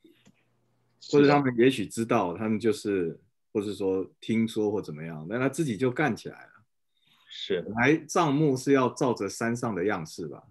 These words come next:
Speaker 2: 对不对？出埃及记所讲的那一段，完全都是照着神的指示造的嘛。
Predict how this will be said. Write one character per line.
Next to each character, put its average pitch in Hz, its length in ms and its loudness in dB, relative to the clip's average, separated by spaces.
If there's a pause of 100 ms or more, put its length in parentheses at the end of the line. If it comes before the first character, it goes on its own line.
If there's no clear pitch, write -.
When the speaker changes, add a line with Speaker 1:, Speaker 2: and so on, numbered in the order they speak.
Speaker 2:
对 90 100 -6
不 95 60 -2
对？ 82 280 -4 (500)
出 - 200 -2
埃 143 120 4
及 117 120 -2
记 123 180 2
所 95 240 -4
讲 80 220 -6
的 82 80 -10
那 95 180 -4
一 92 40 -4
段， 87 220 -6
完 101 160 -2
全 110 220 -4
都 113 80 0
是 104 160 -6
照 95 240 -6
着 82 160 -6
神 85 340 -10
的 90 140 -4
指 - 260 -16
示 - 400 -12 (280)
造 82 240 -8
的 - 80 -20
嘛。 - 120 -20